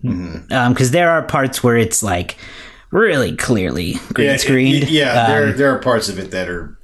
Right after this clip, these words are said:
Speaker 2: but,
Speaker 1: could have been done
Speaker 2: but for
Speaker 1: way
Speaker 2: what
Speaker 1: better.
Speaker 2: it was at the time, it's very good
Speaker 1: Mm-hmm.
Speaker 2: special effects. Um, and I don't, it didn't have that insane of a budget. It looks like it had a forty million dollar budget. So
Speaker 1: Mm-hmm.
Speaker 2: it's, it's, and I'm sure a lot of that went to the insane cast,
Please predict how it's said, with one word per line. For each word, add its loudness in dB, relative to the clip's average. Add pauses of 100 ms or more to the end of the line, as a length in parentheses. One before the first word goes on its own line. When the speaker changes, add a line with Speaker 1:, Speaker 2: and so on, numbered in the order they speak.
Speaker 2:
but, 4
Speaker 1:
could -2
have -6
been -12
done 2
Speaker 2:
but 2
for 2
Speaker 1:
way 2
Speaker 2:
what 6
Speaker 1:
better. 2
Speaker 2:
it 4
was 4
at -2
the 2
time, 2
it's 0
very 2
good 2
Speaker 1:
Mm-hmm. -12
Speaker 2:
special 0
effects. -2
Um, 0 (400)
and 2
I 2
don't, 0
it 2
didn't 2
have -2
that 2
insane 2
of 2
a -2
budget. -2
It -6
looks -2
like 0
it -2
had 0
a -4
forty 0
million 0
dollar -4
budget. -4
So -2
Speaker 1:
Mm-hmm. -10
Speaker 2:
it's, -12
it's, -6
and 4
I'm 2
sure 2
a 6
lot 4
of 2
that 4
went 2
to 4
the 4 (320)
insane 2
cast, -2